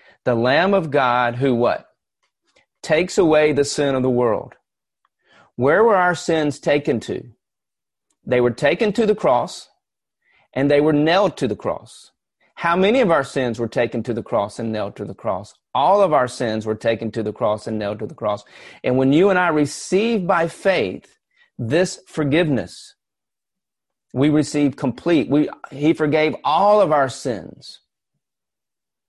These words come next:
So there's no more ongoing forgiveness. There's, we are forgiven people. Colossians three thirteen,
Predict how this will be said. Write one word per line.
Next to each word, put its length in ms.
So 140
there's 180
no 140
more 260
ongoing 500
forgiveness. 580
There's, 220
we 400
are 220
forgiven 520
people. 540
Colossians 440
three 200
thirteen, 640